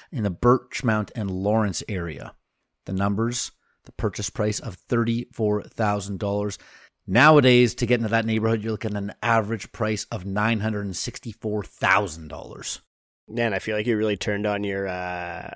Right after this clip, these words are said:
Speaker 2: audiobook narrator voice
Speaker 1: <laughs>
Speaker 2: there.
Speaker 1: Was that
Speaker 2: Uh,
Speaker 1: good? You like that?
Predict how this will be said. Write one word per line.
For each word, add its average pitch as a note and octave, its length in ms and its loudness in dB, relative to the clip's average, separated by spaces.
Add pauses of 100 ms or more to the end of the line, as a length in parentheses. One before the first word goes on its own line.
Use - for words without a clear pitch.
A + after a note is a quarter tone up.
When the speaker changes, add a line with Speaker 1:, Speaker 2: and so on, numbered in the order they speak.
(120)
Speaker 2:
audiobook G2+ 840 0 (220)
narrator G2 640 0
voice F#2+ 320 -2
Speaker 1:
<laughs> - 0 -
Speaker 2:
there. C3 400 2
Speaker 1:
Was A#2 140 0
that A2+ 120 4
Speaker 2:
Uh, F#2+ 60 -2
Speaker 1:
good? B2 140 2
You A#2+ 100 2
like A2+ 200 -2
that? C#3+ 280 -6